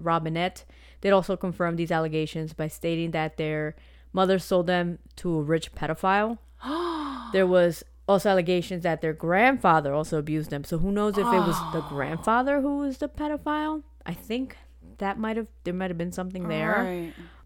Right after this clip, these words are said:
Speaker 1: So she would, I guess, give her daughters up to her grandfather for money. When the girls would beg their mother to stop taking them to this pedophile, she would try to make sense of it by telling them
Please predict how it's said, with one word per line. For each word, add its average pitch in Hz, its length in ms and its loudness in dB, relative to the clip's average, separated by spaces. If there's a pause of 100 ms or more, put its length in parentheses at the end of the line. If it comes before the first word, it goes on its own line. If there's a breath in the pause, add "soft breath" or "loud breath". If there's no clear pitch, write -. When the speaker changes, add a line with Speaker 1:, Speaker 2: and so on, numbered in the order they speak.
(160)
Speaker 1:
So 185 200 0
she 196 180 -4
would, 185 240 0 (160)
I 175 80 -8
guess, 165 360 -6 (320)
give 170 320 -2
her 170 180 -2
daughters 160 580 -2
up - 340 -6
to 165 140 -6
her 165 140 -4
grandfather 143 760 -4
for - 180 -2
money. 156 460 -4 (240)
When 185 160 0
the 175 60 2
girls 196 260 6
would 180 160 -2
beg 180 240 2
their 180 120 2
mother 165 260 2
to 165 160 -6
stop 156 300 -2
taking 165 280 -4
them 156 140 -4 (120)
to 147 340 -4 (340)
this 151 140 -8
pedophile, 180 540 2
she 165 160 -6
would 151 140 -6
try 170 200 -2
to 156 220 -2 (280)
make 175 220 0
sense 175 260 0
of 170 80 0
it 160 120 -2
by 156 120 0
telling 160 340 -4
them 160 340 -4